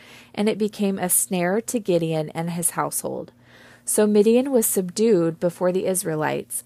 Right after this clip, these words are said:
and they were no longer a threat. The land was peaceful forty years during the ga-, days, sorry, <laughs> the land was peaceful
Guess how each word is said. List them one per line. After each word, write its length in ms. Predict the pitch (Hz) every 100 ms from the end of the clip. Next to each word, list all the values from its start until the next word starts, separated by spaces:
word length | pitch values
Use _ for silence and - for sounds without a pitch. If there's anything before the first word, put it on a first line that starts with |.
| -
and 160 | 185
they 80 | 190
were 140 | 185 185
no 200 | 185 208
longer 440 | 214 180 175 175
a 100 | 175
threat. 500 | - 156 147 - - _ _ _ _ -
The 120 | 202
land 260 | 196 196
was 160 | 269 285
peaceful 400 | - 196 - 185
forty 320 | - 180 190
years 420 | 233 170 160 165
during 240 | - 180 180
the 120 | 180 _
ga-, 240 | 170 165 - 175
days, 680 | 185 170 196 262 - - _ _
sorry, 360 | - 151 160 170 - -
<laughs> 260 | _ _ -
the 100 | 208
land 320 | 202 269 392
was 160 | 294 -
peaceful 540 | 208 185 160 156